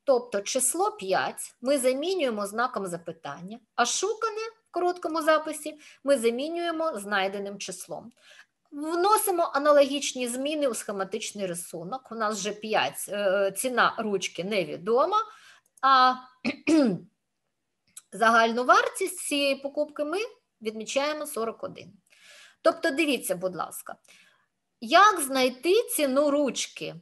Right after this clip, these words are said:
Будемо зараз аналізувати. Що достатньо знати, щоб відповісти на запитання задачі, яка ціна ручки? Достатньо знати два числові значення: вартість ручок і кількість ручок.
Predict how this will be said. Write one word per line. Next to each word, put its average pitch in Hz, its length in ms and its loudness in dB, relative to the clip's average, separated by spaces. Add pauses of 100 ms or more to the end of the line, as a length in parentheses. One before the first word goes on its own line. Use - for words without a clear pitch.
(140)
Будемо 349 380 0
зараз 214 440 2
аналізувати. 233 960 -4
Що 359 420 2
достатньо 254 760 2
знати, 247 640 -2 (160)
щоб 262 280 0
відповісти 247 920 0 (220)
на 233 100 2
запитання 269 680 2
задачі, 262 760 0 (180)
яка 294 340 4
ціна 240 600 0
ручки? - 640 -6 (240)
Достатньо 247 760 2
знати 311 580 2
два 226 300 4
числові 226 540 -4
значення: 202 680 -4
вартість 220 680 4
ручок 370 560 0
і 294 100 -4
кількість 269 680 -4
ручок. - 360 -14